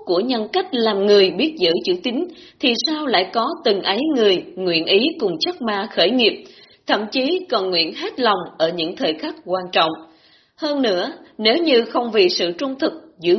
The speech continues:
vững chữ tín, từ khi thôi việc giảng dạy ở trường học, rất có thể Jack Ma đã chỉ lướt ngang qua thành công mà thôi. Coi chữ tín là cái gốc,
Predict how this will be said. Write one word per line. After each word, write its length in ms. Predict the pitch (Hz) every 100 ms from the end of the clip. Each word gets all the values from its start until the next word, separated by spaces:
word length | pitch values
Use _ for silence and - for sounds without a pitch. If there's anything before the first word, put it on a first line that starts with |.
| 202
vững 240 | 170 220
chữ 160 | 202 190 226
tín, 220 | 226 330 - - _
từ 120 | 285 269 320
khi 180 | 294 294
thôi 220 | 330 285
việc 280 | 240 220 -
giảng 200 | 185 247
dạy 140 | 226 165 170
ở 120 | 175 190
trường 200 | 240 196
học, 180 | 240 - - - _
rất 280 | 190 294 -
có 140 | 285
thể 440 | 349 165 160 277 -
Jack 280 | - 311 311
Ma 360 | 226 202 185 180 185
đã 140 | 175 -
chỉ 200 | - 170
lướt 280 | 269 359 -
ngang 340 | 285 269 269 240
qua 240 | 254 240 233
thành 160 | 226 160
công 140 | 208 196 196
mà 140 | 175 -
thôi. 260 | 233 220 180 - - - _
Coi 180 | - 294 302
chữ 140 | 214 214
tín 140 | 262
là 380 | 311 349 220 160 208
cái 160 | 262 320
gốc, 160 | 427